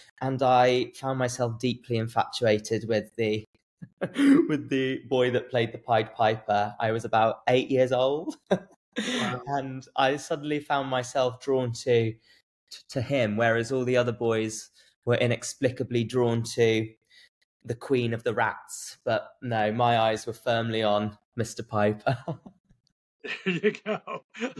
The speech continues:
Speaker 1: Yeah.
Speaker 2: I understand how that goes, for sure.
Speaker 1: Yeah.
Speaker 2: And you kind of, uh, mentioned about Mary Poppins. You kinda had the trifecta, though, early on. Besides, uh, Michael Banks, you did Artful Dodger, you
Speaker 1: Yeah.
Speaker 2: did,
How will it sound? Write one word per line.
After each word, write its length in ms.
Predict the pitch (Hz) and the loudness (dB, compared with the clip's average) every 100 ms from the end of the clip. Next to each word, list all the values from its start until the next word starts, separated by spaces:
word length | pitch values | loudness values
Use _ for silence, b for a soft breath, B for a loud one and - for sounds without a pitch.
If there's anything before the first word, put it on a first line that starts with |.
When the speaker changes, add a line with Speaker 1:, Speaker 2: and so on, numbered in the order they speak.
| 156 | 0
Speaker 1:
Yeah. 600 | 269 - - 254 262 202 B B _ | 2 2 -4 0 2 2 B B _
Speaker 2:
I 40 | 285 | -4
understand 440 | 285 262 285 262 | -4 -4 -4 -2
how 140 | 254 247 | 0 2
that 200 | 240 233 | 0 0
goes, 300 | 294 302 - | -4 -4 -6
for 140 | 180 | -12
sure. 380 | 208 285 247 - B B | -10 -8 -8 -12 B B
Speaker 1:
Yeah. 260 | 110 107 104 | 0 2 2
Speaker 2:
And 120 | 269 | 0
you 80 | 254 - | -4 -2
kind 140 | 320 330 | 0 2
of, 180 | 277 | 2
uh, 160 | 269 226 | 4 2
mentioned 720 | 196 233 339 359 359 240 214 b b b | 2 0 0 0 -2 0 -2 b b b
about 360 | 240 220 240 233 | -4 2 4 4
Mary 260 | 247 269 247 | 0 -2 0
Poppins. 520 | 240 262 403 269 175 | 4 4 2 -2 -4
You 80 | 311 | -2
kinda 260 | 381 320 240 | 0 0 0
had 200 | 277 247 | -2 -4
the 60 | |
trifecta, 720 | 196 240 208 - 349 381 330 | -6 -2 -2 0 0 0 -2
though, 200 | 208 185 | -2 0
early 280 | 180 180 175 | -2 -4 -4
on. 200 | 170 190 | -4 -4
Besides, 500 | 190 - 247 226 214 - b b b | -6 -2 2 2 0 -12 b b b
uh, 260 | 214 208 214 220 | 0 2 2 0
Michael 320 | 196 262 285 | 0 0 0
Banks, 360 | 226 247 262 - | 0 2 0 0
you 80 | 233 | -2
did 60 | 214 | 0
Artful 380 | 233 233 208 | 0 -2 -6
Dodger, 760 | 165 247 277 294 285 311 302 302 | -2 2 4 2 0 -4 -2 -2
you 280 | 247 226 208 | -2 -4 0
Speaker 1:
Yeah. 320 | 202 220 220 | 4 4 4
Speaker 2:
did, 120 | 214 | 2